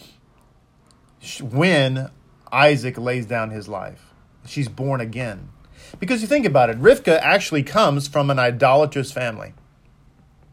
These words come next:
She's surrounded by idolaters. Her father's an idolater. We know her brother, Laban, he's an occultist and an id-,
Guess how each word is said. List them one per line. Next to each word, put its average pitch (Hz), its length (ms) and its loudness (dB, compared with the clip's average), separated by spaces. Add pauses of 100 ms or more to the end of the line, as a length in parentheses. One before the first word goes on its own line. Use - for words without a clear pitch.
(720)
She's 165 360 -2
surrounded 156 540 4
by 135 180 4
idolaters. 143 540 0
Her 110 100 -6
father's 117 440 -4
an 131 60 -8
idolater. 123 720 -2
We 113 200 -12
know 143 280 6
her 110 140 -4
brother, 110 480 2
Laban, 107 520 -4
he's 120 240 -8
an 120 80 -6
occultist 120 640 -2
and 104 100 -10
an 98 100 -8
id-, 98 200 -4